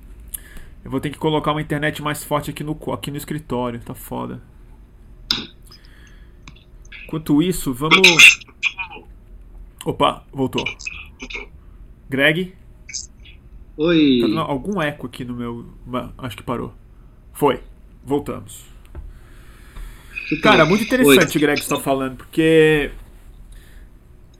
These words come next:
Speaker 1: eu tava bem mais, assim, eu ainda tô preocupado. Porque
Speaker 2: Tá me
Speaker 1: qual que é a
Speaker 2: ouvindo?
Speaker 1: quest-, eu tô. Você tá me ouvindo? Tá me ouvindo, Greg? Ah, não, acho que você caiu aqui no Instagram, peraí.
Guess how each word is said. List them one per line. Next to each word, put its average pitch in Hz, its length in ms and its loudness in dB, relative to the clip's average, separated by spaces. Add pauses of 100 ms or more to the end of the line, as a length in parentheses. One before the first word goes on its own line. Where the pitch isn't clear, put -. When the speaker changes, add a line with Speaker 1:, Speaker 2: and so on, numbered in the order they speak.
(340)
Speaker 1:
eu 156 120 2
tava 185 260 4
bem 170 240 6
mais, 269 240 0
assim, 170 280 0
eu 165 300 2 (100)
ainda 196 420 4
tô 214 180 6
preocupado. 139 680 2 (600)
Porque - 260 -2
Speaker 2:
Tá 139 60 4
me 139 60 8
Speaker 1:
qual 123 80 8
que 165 80 6
é - 20 10
a 202 40 10
Speaker 2:
ouvindo? 208 140 4
Speaker 1:
quest-, - 220 -6 (340)
eu 151 120 2
tô. 147 280 2 (340)
Você - 200 -10
tá - 100 -4
me 135 60 -4
ouvindo? 160 340 0 (1700)
Tá 127 80 -8
me 127 60 -4
ouvindo, 156 220 -4
Greg? 180 320 0 (1400)
Ah, 180 140 4
não, 170 160 2
acho 147 140 -2
que - 80 -10
você 175 100 -2
caiu 160 340 4
aqui 165 200 0
no 165 40 -4
Instagram, 143 440 -2
peraí. 123 340 -2